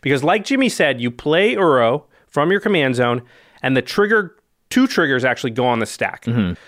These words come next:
Speaker 1: So you basically can say, "Uh, first thing I'm gonna do is gain three life, draw a card, then put a land from my hand onto the battlefield." You do that, and then it's saying, "Hey, I have to sacrifice this creature 'cause it did not escape."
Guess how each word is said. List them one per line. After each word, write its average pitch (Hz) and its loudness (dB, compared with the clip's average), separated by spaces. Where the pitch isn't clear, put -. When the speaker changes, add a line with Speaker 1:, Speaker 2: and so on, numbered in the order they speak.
Speaker 1:
So - 0
you 160 4
basically 180 0
can 151 -6
say, 139 0
"Uh, 110 -4
first 226 0
thing 202 2
I'm 175 2
gonna 156 2
do 139 0
is 113 -2
gain 156 0
three 180 2
life, 143 2
draw 139 2
a 131 2
card, 123 0
then 110 -4
put 131 -4
a 110 2
land 117 -2
from 131 -4
my 117 -2
hand 110 -2
onto 104 -2
the 107 -10
battlefield." 92 -4
You 104 -4
do 160 0
that, 143 0
and 135 -2
then 151 0
it's 123 -6
saying, 127 0
"Hey, 123 -2
I 107 -2
have 110 -4
to 110 -6
sacrifice 113 -2
this 104 -12
creature 113 -4
'cause 110 -2
it 95 -8
did 107 -4
not 107 -2
escape." - -8